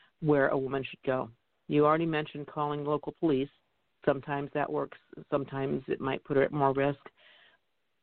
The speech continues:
Oftentimes I hear of women calling their families to come and get them. And sometimes that's kind of disastrous. Is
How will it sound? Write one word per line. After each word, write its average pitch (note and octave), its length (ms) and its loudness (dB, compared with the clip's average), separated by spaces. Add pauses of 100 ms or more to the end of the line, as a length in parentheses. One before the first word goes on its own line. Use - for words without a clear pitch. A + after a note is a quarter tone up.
(800)
Oftentimes F3+ 800 2
I C#3+ 100 0
hear D3+ 240 0
of C#3+ 100 -4
women D3 240 -2
calling C#3 320 0
their C3 100 -2
families D#3 460 0 (460)
to - 100 -2
come C#3+ 180 4
and C#3 120 2
get C3 200 0
them. C#3 280 -4 (580)
And D3+ 220 4 (100)
sometimes E3+ 480 0
that's D3 260 0
kind D3+ 160 0
of B2+ 80 -2
disastrous. C3+ 680 -2 (640)
Is D3 120 2